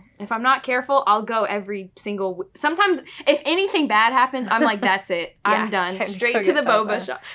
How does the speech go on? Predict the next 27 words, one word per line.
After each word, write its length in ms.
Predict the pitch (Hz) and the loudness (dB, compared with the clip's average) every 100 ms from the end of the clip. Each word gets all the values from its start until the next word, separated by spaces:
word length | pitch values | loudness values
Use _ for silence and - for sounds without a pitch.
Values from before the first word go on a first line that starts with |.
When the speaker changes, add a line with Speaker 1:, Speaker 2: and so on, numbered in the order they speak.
| - | -10
Speaker 1:
But 140 | 285 | -4
then 200 | 349 330 | -4 -2
it's 140 | 285 | -6
becoming 460 | 233 240 254 233 214 | -8 -8 -6 -6 -6
more 160 | 202 196 | -6 -6
of 100 | 196 | -6
an 140 | 185 | -8
emotional 480 | - 202 196 208 233 | -6 -4 -4 -4 -8
crutch, 320 | 233 254 240 | -6 -6 -6
but 120 | - 277 | -2 0
that's 180 | 359 359 | 2 2
a 60 | |
different 420 | 311 - 254 - | 4 2 2 0
Speaker 2:
<laughs> 0 | |
Speaker 1:
episode. 640 | 240 247 370 - - - - | -2 -2 -4 -6 -14 -14 -10
Speaker 2:
Yeah, 200 | - - | -8 -8
different, 440 | 233 226 196 - | -8 -8 -10 -12
different 240 | 220 214 226 | -16 -4 2
Speaker 1:
What 100 | 277 | 2
about 220 | 311 269 | 4 2
Speaker 2:
topic. 100 | - | 0
Speaker 1:
for 80 | 262 | -4
you? 260 | 240 247 208 | -6 -6 -6
What's 240 | 226 226 | -6 -6
your 140 | 240 | -6
biggest? 680 | 208 214 208 202 208 - - - | -4 -4 -2 -4 -8 -18 -18 -6
Speaker 2:
Um, 580 | 233 226 214 202 190 | -2 0 0 -2 -4